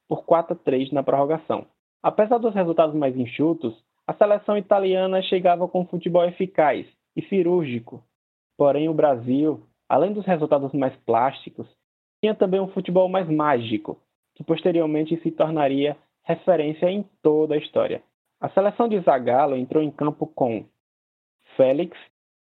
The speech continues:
Carlos Alberto Torres, Brito, Piazza e Everaldo. No meio, Clodoaldo, Gerson e Rivelino. E na frente, Jairzinho,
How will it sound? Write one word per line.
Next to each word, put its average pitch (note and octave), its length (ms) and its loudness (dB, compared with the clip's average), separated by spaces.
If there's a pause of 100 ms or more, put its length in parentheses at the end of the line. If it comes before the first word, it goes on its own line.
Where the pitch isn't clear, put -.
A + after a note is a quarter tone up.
Carlos G#3 320 2
Alberto E3 380 -2
Torres, D#3+ 380 0 (580)
Brito, D#3 560 -2 (560)
Piazza F#3 560 2 (400)
e G3+ 60 2
Everaldo. G3+ 560 2 (540)
No G3+ 140 0
meio, F3+ 500 0 (340)
Clodoaldo, F3+ 800 2 (340)
Gerson D#3+ 680 0 (220)
e E3 120 -4
Rivelino. F#3 680 -2 (640)
E F#3 80 -2
na F#3 140 2
frente, C#3+ 480 -4 (320)
Jairzinho, D#3 840 0